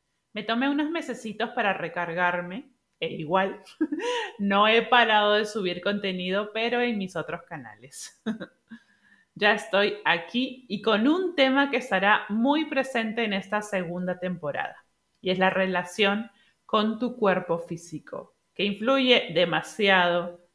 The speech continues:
en la relación contigo, que es en lo que nos centramos aquí,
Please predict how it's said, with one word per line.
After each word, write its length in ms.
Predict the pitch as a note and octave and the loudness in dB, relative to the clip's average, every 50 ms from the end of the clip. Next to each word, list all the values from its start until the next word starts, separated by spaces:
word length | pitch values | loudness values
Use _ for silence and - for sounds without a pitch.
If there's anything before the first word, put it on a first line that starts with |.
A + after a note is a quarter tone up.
| _ _ _ | _ _ _
en 180 | - D#4 D#4+ D4+ | 2 2 4 4
la 80 | C4+ A#3 | 2 2
relación 460 | - A3 G#3+ G#3 G3+ G#3 A3+ A3+ A3+ | 2 0 -2 -2 -2 -2 -2 -2 -2
contigo, 560 | - A#3+ A#3 A#3+ C#4+ C#4+ C4+ G3 D3 - - _ _ _ _ _ _ _ _ _ _ | -2 -2 -2 -2 -4 -4 -4 -4 -6 -8 -12 _ _ _ _ _ _ _ _ _ _
que 240 | - G#3+ G#3 G3+ | 2 4 4 4
es 160 | A3 A3 A3 C4+ | 4 2 4 4
en 260 | C4+ C4 C4 B3 A#3 | 4 6 6 4 4
lo 200 | A3 G#3+ A3+ A#3 | 4 4 2 2
que 160 | A#3 C#4+ C#4 | 2 2 2
nos 260 | B3+ A3+ G#3 - - | 2 0 0 -2 -2
centramos 560 | - F3+ E3+ - F#3+ G3 F#3+ G3 F#3+ G3+ G3 | -4 -4 -2 -2 0 0 2 2 0 -2 -4
aquí, 400 | G3+ F3 - - - - - _ | -4 -6 -8 -10 -16 -18 -18 _